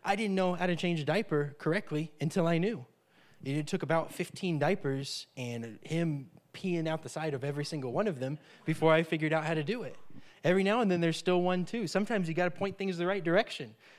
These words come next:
um, so that it doesn't go everywhere. It's just how it is. We were trying to figure out how he'd pee and it would come, his back would be wet. How does that even happen? It does though. Let me tell you, it does.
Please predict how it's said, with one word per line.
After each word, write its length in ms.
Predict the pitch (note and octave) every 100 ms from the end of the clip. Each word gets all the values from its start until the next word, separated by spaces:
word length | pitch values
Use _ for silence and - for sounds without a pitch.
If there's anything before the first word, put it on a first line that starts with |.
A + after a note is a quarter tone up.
| -
um, 460 | C#3+ C#3+ D3 B2+ A2+
so 160 | - D#3
that 180 | D3+ D3+
it 140 | C#3+
doesn't 300 | D3+ E3 D3+
go 180 | E3 F3+
everywhere. 400 | A#3+ F#3 A#2 G#2
It's 160 | C3+
just 240 | - E3+ - - -
how 220 | E3 F#3
it 80 | F3+
is. 300 | A#3+ A#2 - - - F3+
We 100 | G3
were 80 | G#3+
trying 220 | G#3 G3
to 80 | F#3
figure 280 | G3+ F#3
out 120 | F#3+ F3
how 260 | F3+ F3 - _
he'd 320 | - G3 D#3
pee 400 | - A3 G3+ F#3+ - -
and 120 | E3+
it 60 | F3
would 160 | F3 -
come, 240 | F#3+ F#3+
his 220 | F3+ F3
back 280 | C3 E3+ -
would 120 | F3
be 100 | A#2+
wet. 340 | G#2 G2 - - - - - - - - -
How 100 | A3+
does 140 | C4+ G#3
that 160 | G3+
even 180 | G3 G3+
happen? 460 | A3+ E4 C3 G#2+ A#2+
It 160 | - C3+
does 280 | A3+ C4+ C3+
though. 240 | B2 - C3
Let 100 | E3
me 80 |
tell 180 | G3 B3+
you, 180 | B3+ B2+
it 100 | D#3+
does. 500 | F3+ E3 F2+ -